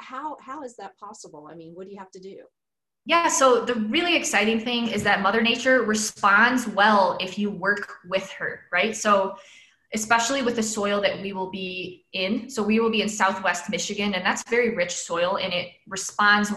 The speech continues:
Speaker 2: well, apparently, to, like, changing farming practices. So, um, a lot of farmers these days, a lot of conventional farmers kind of believe that it takes a thousand years to grow an inch of topsoil.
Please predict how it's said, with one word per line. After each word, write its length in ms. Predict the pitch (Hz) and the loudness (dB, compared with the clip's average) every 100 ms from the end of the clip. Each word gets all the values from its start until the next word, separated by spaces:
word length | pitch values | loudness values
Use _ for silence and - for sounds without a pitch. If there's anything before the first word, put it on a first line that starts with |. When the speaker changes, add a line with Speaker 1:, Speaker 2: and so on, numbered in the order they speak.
| 175 | 0
Speaker 2:
well, 380 | 180 175 165 156 | 2 2 2 -2
apparently, 580 | - 190 180 175 160 160 | -6 -6 -6 -6 -8 -10
to, 220 | - 175 | -10 -8
like, 260 | 170 170 - _ - | -6 -6 -10 _ -12
changing 420 | 208 196 185 175 | -8 -6 -8 -4
farming 300 | 175 165 165 | -4 -4 -8
practices. 680 | 151 - 160 - 147 - | -12 -14 -14 -12 -12 -10
So, 380 | - 185 180 180 - _ _ _ _ _ - | -2 0 0 -6 -14 _ _ _ _ _ -2
um, 400 | 190 180 180 - | 2 2 0 -2
a 60 | 220 | 0
lot 420 | 220 220 262 - | 6 6 6 4
of 480 | 240 233 226 220 - | 6 6 6 2 -4
farmers 560 | - 220 190 202 254 254 | -6 2 2 4 0 -2
these 200 | 277 277 | -6 -2
days, 300 | 294 339 220 | -2 -2 -2
a 60 | |
lot 160 | 190 185 | 0 0
of 100 | 196 | 0
conventional 500 | 220 175 - 196 196 | 0 0 -2 -8 -8
farmers 520 | 185 165 175 220 214 | -8 -6 -4 -6 -6
kind 180 | - 196 | -4 -2
of 160 | 196 | -2
believe 560 | 208 202 214 233 240 208 | -4 0 2 2 0 0
that 320 | 208 190 - - - _ | 2 2 2 -10 -20 _
it 140 | 220 | -4
takes 360 | 214 262 247 - | 0 0 0 -4
a 80 | - | -4
thousand 600 | 214 202 214 233 233 220 | -2 4 4 4 2 2
years 380 | 196 185 185 - | 2 -2 -4 -8
to 120 | 214 | -10
grow 320 | 202 202 190 | -4 2 4
an 140 | 190 - | 2 -2
inch 200 | 185 196 | -6 -8
of 140 | 190 | -8
topsoil. 720 | - 160 - 240 262 285 - | -4 -4 -2 -2 -2 -2 -8